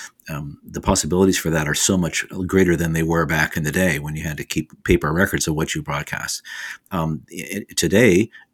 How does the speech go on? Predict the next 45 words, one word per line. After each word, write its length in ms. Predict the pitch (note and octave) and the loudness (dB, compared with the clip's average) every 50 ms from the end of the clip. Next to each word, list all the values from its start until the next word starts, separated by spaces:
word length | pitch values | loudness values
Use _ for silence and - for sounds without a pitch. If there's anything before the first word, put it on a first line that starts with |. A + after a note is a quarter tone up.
| _ - | _ -8
um, 260 | D#2+ D#2 D#2+ D#2+ D2+ | -6 -6 -4 -4 0
for 120 | - G2+ F#2+ | 4 4 4
example, 460 | E2+ - F2 F2 F2+ - F#2+ F2+ E2 | 4 4 2 0 0 0 0 0 0
I 120 | D#2+ E2 | 2 0
use, 480 | D#2+ D#2 E2 E2 E2+ E2 - - - D#2+ | 0 2 2 2 2 2 0 0 0 -2
um, 280 | D2+ D2 D2+ D#2 D2 - - - | -2 -4 -4 -6 -8 -12 -18 -14
Lexis, 840 | G2 F2+ D#2 D2+ D#2+ - - - - F#2 F2 - - - - - - _ _ _ - - - - - _ _ - - | -8 -8 -6 -6 -4 -2 0 0 2 2 2 4 4 2 2 -2 -6 _ _ _ -20 -20 -20 -20 -20 _ _ -8 -6
um, 500 | C#3+ C#3+ D3 D3 C#3+ C#3+ C#3 C3+ C#3 - _ - | -6 -4 -4 -4 -4 -6 -8 -10 -12 -16 _ -8
and 240 | D2+ D2 D2 D2 C#2+ | -6 -6 -4 -4 -4
Westlaw, 580 | C#2+ F2 F#2+ - - - F#2 F2+ F2+ F2+ F#2 E2 | 0 0 2 2 2 2 2 2 2 2 2 0
the 80 | D#2 | -2
two, 360 | D2 - - E2+ F2 E2+ D#2+ - - | -4 0 0 2 2 0 -2 -4 -8
the 80 | - D2+ | -8 -6
two 180 | - - E2+ | -2 -2 0
biggest, 640 | D2+ F2 E2 D#2+ F2 E2+ - - - - - - - _ _ _ - | 0 0 2 2 2 2 2 2 2 0 -2 -6 -8 _ _ _ -10
uh, 180 | D#2+ D2 C2 - | -8 -8 -8 -6
online 580 | - - E2 F2 D#2+ D2+ D#2 D#2+ E2 E2+ E2 E2 - | -4 -2 0 0 0 0 0 0 0 0 -2 -4 -4
legal 300 | D#2+ D#2+ D#2+ D#2 E2 D2+ | -4 -4 -4 -2 -2 -4
research 320 | D2+ D2+ - - D2+ - | -2 -2 -2 -4 -4 -4
systems. 460 | - - D2 - - G2 B2+ C3 - - _ - - - - - - - - _ _ - | -4 -4 -4 -4 -2 -4 -4 -4 -6 -8 _ -20 -18 -16 -14 -14 -14 -14 -16 _ _ -4
And 440 | F2+ E2+ E2 E2 E2+ E2 E2+ E2 - - - _ _ _ _ - | -2 -2 0 0 0 -2 -2 -4 -4 -8 -18 _ _ _ _ 4
if 220 | G2+ F2+ E2+ - | 4 4 4 4
you, 320 | F2+ F2+ F2 E2 E2 E2 - _ _ _ - | 4 6 6 6 4 2 -4 _ _ _ -10
if 120 | - - - | -6 -4 -2
you 80 | D#2+ | -2
buy 200 | C#2+ - E3+ E3+ | 0 0 0 0
a 140 | E3+ F3 - | 0 0 0
subscription, 600 | - - - - - - A2+ E2 - - G3+ - | 0 -2 0 0 2 2 2 4 4 4 2 2
you 100 | - - | 0 0
pay 140 | - E2+ D#2+ | 0 0 0
a 80 | D2+ | 0
certain 280 | - - F2+ D#2+ D#2+ E2 | 0 0 0 -2 -2 -4
price. 440 | - - D2+ C#2+ F2+ A#2+ A#2+ - - | -8 -8 -4 -2 -2 0 0 0 -2
If 160 | E2 E2 - | -2 -4 -4
you're 100 | A2+ D2+ | -4 -4
a 60 | - | -2
certain 240 | - - - - D#3 | 0 0 0 0 -2
size 320 | - - D#3 D#3 - C#2 | -2 -2 -2 -4 -6 -6
law 180 | C#2 D2 D#2 E2 | -6 -4 -4 -4
firm, 220 | - - - F#2 | -2 0 0 0
you 100 | F2+ - | 0 0
pay 160 | - - D#2+ C#2 | -2 -2 -2 -2
a 60 | - | -2
higher 300 | - - E2 D#2 D#2+ E2+ | -4 -2 -2 -2 -2 -4
price. 460 | - - D2+ E2 A#2 B2+ - - | -4 -6 -6 -4 -4 -2 -4 -6